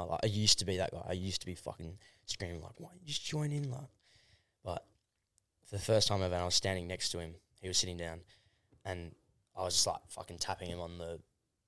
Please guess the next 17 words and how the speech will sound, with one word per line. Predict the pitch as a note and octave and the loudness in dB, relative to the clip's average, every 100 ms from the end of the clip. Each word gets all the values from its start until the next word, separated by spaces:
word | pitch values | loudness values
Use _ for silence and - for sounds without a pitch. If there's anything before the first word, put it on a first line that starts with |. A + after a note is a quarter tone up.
| _ | _
um, | F2+ - - _ _ _ _ _ _ _ _ _ - _ _ _ | -16 -16 -20 _ _ _ _ _ _ _ _ _ -18 _ _ _
tapping | G#2 G2 | -4 -2
on | G2+ | -4
the | F2+ | -2
leg. | F2+ | -2
I | D#2 | -2
was | E2 | -6
like, | - | -6
"Mate, | D#2+ - - - _ _ | -10 -10 -14 -20 _ _
it's | _ - | _ 0
all | F2 | 0
good. | F2 - - _ - | -2 -16 -20 _ -16
Like, | - - _ _ _ _ _ _ _ _ _ | -16 -16 _ _ _ _ _ _ _ _ _
don't | - F2+ | -2 -2
worry | - | -4
about | D#2+ | -10
it. | - | -10